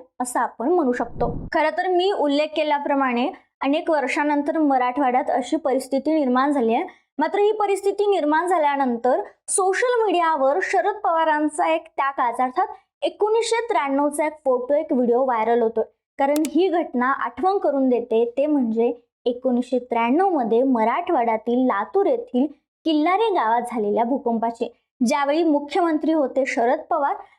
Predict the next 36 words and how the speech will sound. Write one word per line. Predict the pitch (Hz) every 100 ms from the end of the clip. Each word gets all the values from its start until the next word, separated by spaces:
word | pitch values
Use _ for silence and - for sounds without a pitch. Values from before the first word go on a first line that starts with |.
| -
आणि | 339
तेव्हाच | 480 494 359 440 466
त्यांनी | 381 285 294
पंतप्रधानांना | 294 269 269 277 262 247 254 240 226 240
"दौऱ्यावर | 254 240 233 233 247
येऊ | 247 285 370
नका, | 320 269 - 240
महाराष्ट्राच्या | 233 226 254 311 320 247 - 233 349 - _ 269
जिथं | 294 339
भूकंप | 302 370 415 427 427
झालाय | 370 311 302
तिथं | 339 349 370
येऊ | 302 392
नका," | 415 294 269
असं | 262 247 240
सांगितलं | 240 226 214 233
होतं. | 220 220 - -
तर | 392
झालं | 320 262 330
होतं | 359 349 349
असं | 349 285 -
की | 415 415
तीस | 359 453 -
सप्टेंबर | 330 - 262 254 302
एकोणीसशे | 285 247 247 247 285
त्र्याण्णव | 294 220 233 330
रोजी | 262 247 381 _ _ -
लातूरमधील | 294 262 - 440 392 254 262 320 -
किल्लारी | 277 269 320 349
गाव | 240 226 277
साखर | - 226 - 427
झोपेत | 349 320 254 254
असताना | 247 233 226 247
मोठा | 247 226 - 233
भूकंप | 247 - - 233 208
झाला | 214 254 220